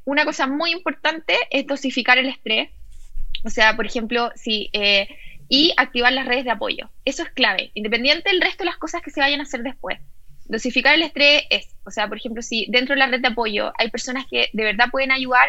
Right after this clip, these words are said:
hay que pedir ayuda de que hagan las labores domésticas, que ayuden con las cosas, con el super-, con lo, con lo que sea,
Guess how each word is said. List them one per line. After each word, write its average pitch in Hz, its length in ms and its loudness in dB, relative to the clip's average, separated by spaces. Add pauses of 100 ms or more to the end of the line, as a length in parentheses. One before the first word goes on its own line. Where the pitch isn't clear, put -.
hay 254 100 -2
que 233 100 -10
pedir 233 200 0
ayuda 247 300 2
de 240 100 -2
que 226 200 2
hagan 240 240 2
las 240 80 -6
labores 220 300 -4
domésticas, 220 680 -8
que 214 80 -10
ayuden 233 280 -4
con 233 120 -6
las 220 100 -10
cosas, 214 500 -6
con 220 180 -8
el 233 180 -6
super-, 226 260 -14
con 254 160 -2
lo, 262 80 -2 (140)
con 277 120 2
lo 269 80 4
que 320 80 0
sea, 277 400 4